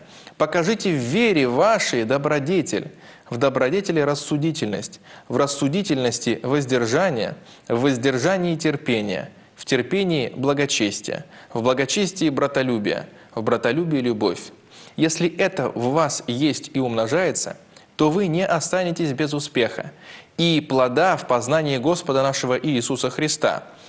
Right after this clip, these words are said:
А в ком нет сего, тот слеп, закрыл глаза, забыл об очищении прежних грехов своих. Посему, братья, более и более старайтесь делать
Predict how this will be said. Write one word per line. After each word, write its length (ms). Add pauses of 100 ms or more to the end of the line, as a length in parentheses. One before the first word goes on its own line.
(140)
А 140
в 80
ком 220
нет 240
сего, 560 (160)
тот 180
слеп, 380 (500)
закрыл 420
глаза, 640 (220)
забыл 640
об 240
очищении 800
прежних 560
грехов 380
своих. 380 (1000)
Посему, 380
братья, 560 (380)
более 480
и 180
более 400
старайтесь 600
делать 520